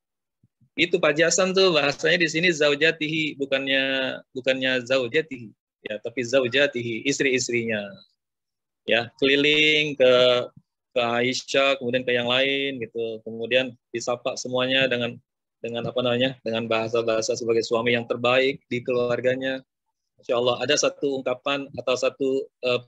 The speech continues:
pembicaraan Rasulullah dengan salah satu istrinya, yaitu Aisyah, pada satu hari. Pada satu hari, Bapak Ibu sekalian, ini Nabi ketemu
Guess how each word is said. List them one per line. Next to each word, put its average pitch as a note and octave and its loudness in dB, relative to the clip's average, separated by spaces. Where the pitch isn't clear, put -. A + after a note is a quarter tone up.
pembicaraan C3 0
Rasulullah B2+ 0
dengan B2+ -2
salah A#2+ 0
satu B2 -2
istrinya, C3 2
yaitu C3+ 2
Aisyah, A#2 0
pada A2+ -2
satu - -6
hari. A2+ -2
Pada B2 0
satu C3 4
hari, C3+ 2
Bapak C#3+ -2
Ibu C#3 -4
sekalian, C#3 0
ini D3 -2
Nabi C#3 -4
ketemu C3+ -4